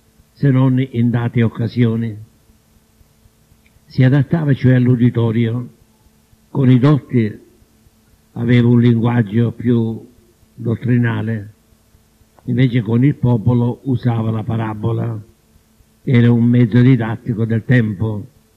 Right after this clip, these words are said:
ma che in Gesù acquista un nuovo colore. Non è le parabolette usuali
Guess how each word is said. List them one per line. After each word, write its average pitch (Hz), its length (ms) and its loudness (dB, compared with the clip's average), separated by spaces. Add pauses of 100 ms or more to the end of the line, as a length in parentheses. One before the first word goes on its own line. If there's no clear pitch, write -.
(1300)
ma 139 120 -2
che 135 160 2
in 135 200 6
Gesù 147 260 4
acquista 147 880 0 (440)
un 139 220 2
nuovo 127 280 6
colore. 120 840 2 (1500)
Non 127 220 0
è 131 120 6
le 123 160 2
parabolette 120 1080 -2 (1000)
usuali 113 840 -4